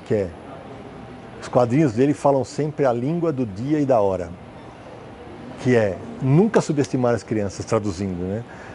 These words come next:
Porque nos anos setenta a Mônica gostava do, do Francisco Coco, do Tony Ramos. Hoje ela gosta do Cauã Raymond. E, e, e aquele da criança fala, entendi a referência.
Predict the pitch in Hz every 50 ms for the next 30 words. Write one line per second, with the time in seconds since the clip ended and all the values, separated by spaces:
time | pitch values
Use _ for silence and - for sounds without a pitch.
0 | - - - - 101 - - 117 120 117 120 143 139 - - 123 - 170 185 180
1 | 202 185 160 170 196 190 208 185 151 123 - - 170 196 202 170 - - - -
2 | - 175 160 147 131 113 - - 139 131 - - - 165 156 - - 151 175 170
3 | - 143 120 - - 151 143 101 113 113 107 98 90 - - - 160 151 175 208
4 | 190 151 151 147 143 131 139 156 139 170 175 170 - - 202 196 190 208 185 120
5 | 120 139 135 120 107 101 92 - - - - - - - - - - - 123 123
6 | 123 127 127 147 139 147 143 156 160 143 131 - 160 156 160 151 156 151 147 147
7 | - 160 151 143 147 156 - - - 208 220 - 339 269 190 160 185 220 175 156
8 | 139 - - 117 104 98 95 87 - - 98